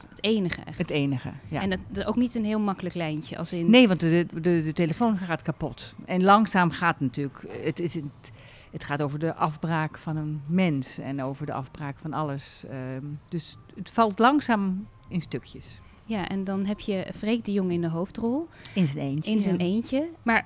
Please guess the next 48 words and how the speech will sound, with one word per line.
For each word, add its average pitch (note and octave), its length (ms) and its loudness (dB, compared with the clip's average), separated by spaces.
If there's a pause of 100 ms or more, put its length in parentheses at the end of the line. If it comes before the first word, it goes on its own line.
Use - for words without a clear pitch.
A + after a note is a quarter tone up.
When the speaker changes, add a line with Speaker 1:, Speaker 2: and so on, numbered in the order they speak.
Speaker 1:
als A3+ 180 -6
we A#3+ 100 0
kijken C4 320 2
naar G#3+ 120 2
hem, B3 100 2
want B3+ 160 0
er G#3+ 160 -2
wordt C4 160 0
wel D4 160 4
veel C#4+ 200 0
van B3 100 -6
hem A3+ 100 -2
gevraagd. G#3 580 0
Er G3 60 -8
zijn G#3 280 -2
geen A#3 220 0
dialogen, G3 600 0
althans F#3+ 380 -6
alleen F#3 320 2
maar G3 140 0
als F#3 160 -4
hij F#3+ 80 -4
natuurlijk F#3 400 -2
met F#3 160 -4
het F#3 220 -12
vasteland F#3+ 720 -2
belt. F3 560 -4 (600)
Hoe C4+ 220 0
heb D4+ 160 0
je C#4 80 0
dat C4 140 0
gedaan? A#3 400 0
Want F#3 140 -4
dan G#3+ 180 -4
lijkt A#3 320 -2
me A#3 120 -4
dat G#3+ 180 -6
alle G#3 220 -2
andere A#3 320 -2
dingen G3+ 200 0
die G3 120 -2
eromheen F#3 580 2
gebeuren, F#3 460 -2
of G3+ 100 -6
de E3+ 120 -6
beelden, G3 520 2
of E3+ 120 -6
de, F3+ 100 -12